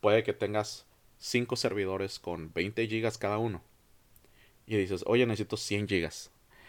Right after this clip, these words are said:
"Ah, ándale, pues ahora sí ya no, ya no va a llegar, pues". Los recursos virtuales no van a llegar a eso porque tienes que agarrar y poner un servidor que tenga soporte para cien gigas. Entonces, es otra de las desventajas.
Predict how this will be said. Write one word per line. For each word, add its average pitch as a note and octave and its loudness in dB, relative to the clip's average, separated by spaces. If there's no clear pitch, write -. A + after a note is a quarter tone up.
"Ah, F#2+ 0
ándale, G2+ 0
pues - -6
ahora F2 -4
sí F2+ -2
ya E2+ 0
no, F2 -6
ya F#2 0
no G#2 4
va G#2 4
a - 6
llegar, F#2 2
pues". - -16
Los F2 -4
recursos A2+ 0
virtuales A2+ 2
no G2+ -4
van G2 -2
a G2 0
llegar F2+ 0
a A2+ 2
eso A#2 -4
porque - -8
tienes F#2 -8
que F2+ -4
agarrar F2 -6
y F2 -8
poner E2+ -10
un F#2+ -10
servidor F#2 0
que F#2 2
tenga F#2 -2
soporte - -2
para E2+ -6
cien E2 -8
gigas. C#2+ -14
Entonces, F2+ -2
es G2 -2
otra B2 4
de C3 6
las A#2+ 2
desventajas. G#2 0